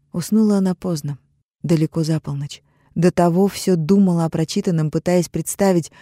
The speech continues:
что такого могло случиться с парой молодых влюбленных вскоре после свадьбы. Может, и правда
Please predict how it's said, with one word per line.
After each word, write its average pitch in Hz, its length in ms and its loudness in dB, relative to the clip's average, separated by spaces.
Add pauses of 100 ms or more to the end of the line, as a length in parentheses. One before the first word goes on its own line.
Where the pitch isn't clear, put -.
(140)
что - 320 -2
такого 208 460 -4
могло 185 340 -2
случиться - 640 -6
с - 80 -8
парой 196 320 0
молодых 175 480 -2
влюбленных 185 600 2
вскоре 202 360 0
после 180 300 -6
свадьбы. 156 500 -2 (220)
Может, 165 440 -2
и 190 60 -2
правда 190 480 -4